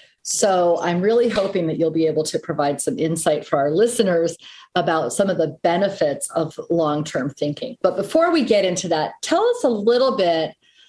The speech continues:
about your background for the, for our listeners, and just specifically what led you to write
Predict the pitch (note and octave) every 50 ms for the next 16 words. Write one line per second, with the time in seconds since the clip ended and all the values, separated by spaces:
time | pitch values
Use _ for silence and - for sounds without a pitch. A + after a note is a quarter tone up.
0 | _ _ - - F3+ E3 D#3 F#3+ F3+ F3+ F3 F3 F3 F3 E3+ E3 E3 - - _
1 | _ - - F#3+ F#3+ G3+ G#3 G3+ A3 G3 G3 G3 F#3+ - - F#3+ E3+ E3 D#3+ E3
2 | E3+ F#3+ A3 A3+ - - G#3 G3 G#3 G3+ - A3+ A3+ A#3 B3+ B3 G#3 F#3+ F3+ F#3+
3 | F#3 F#3 E3+ E3 E3 E3 F3+ F3+ F3 F3 F#3+ F3+ - - - - - A3+ A3+ -
4 | F4+ F#4 F#4 F4+ - G#3 G#3 F#3+ F3 E3+ G3 A3 A3 - F3 F3 F#3+ F#3+ F#3+ G3+
5 | G3 F3 - F#3 F#3 F3 E3 D#3+ D#3+ D#3+ D#3+ - F#3 E3 D3+ D#3+ D#3 D#3 D3 -
6 | -